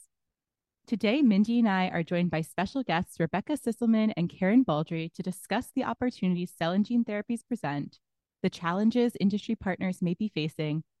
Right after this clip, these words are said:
and key considerations for navigating towards success. Welcome, Rebecca and Karen, and thank you both so much for joining us today.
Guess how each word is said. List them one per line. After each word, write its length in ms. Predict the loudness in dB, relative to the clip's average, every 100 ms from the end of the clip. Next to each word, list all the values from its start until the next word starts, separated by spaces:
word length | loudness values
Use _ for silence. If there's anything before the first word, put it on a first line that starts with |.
| _ _ _
and 160 | -4 -4
key 240 | -2 -4
considerations 840 | 0 -2 0 0 0 0 -2 -2
for 140 | -2 0
navigating 580 | 0 -2 -4 -4 -2
towards 260 | -2 -6 -12
success. 460 | -16 -14 -14 -14 -16 -20 _ _ _ _ _ _ _ _
Welcome, 440 | 4 4 6 8
Rebecca 340 | 8 8 2 2
and 200 | 6 4
Karen, 400 | 4 2 4 2
and 180 | 4 2
thank 220 | 6 4
you 100 | 4
both 240 | 2 2 0 0
so 120 | 2
much 240 | 2 0 -6
for 140 | -6
joining 400 | -2 -2 2 2
us 180 | 2 -2
today. 600 | -4 0 0 0 -4 -6